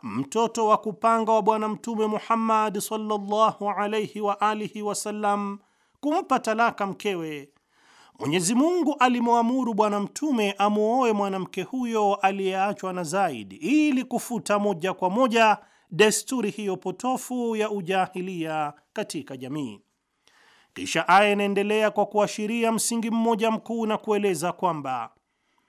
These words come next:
matukio halisi hayawezi kubadilishwa kwa kauli na maneno na kupanga hukumu kwa msingi wa kauli hizo.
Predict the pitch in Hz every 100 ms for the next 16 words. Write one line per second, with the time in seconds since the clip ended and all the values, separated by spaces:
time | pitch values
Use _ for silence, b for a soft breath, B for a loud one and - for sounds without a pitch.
0 | - 104 156 208 269 277 392 302 - 208
1 | 208 240 - 196 185 185 156 - 202 214
2 | 220 277 208 170 - 190 175 165 175 208
3 | - 180 170 175 170 180 180 226 226 190
4 | 175 165 160 160 196 180 160 156 143 _
5 | b b b b - 117 170 185 220 -
6 | 262 349 247 226 - 220 - 294 233 220
7 | - 208 190 - 247 226 180 170 170 175
8 | 180 151 156 - 269 190 160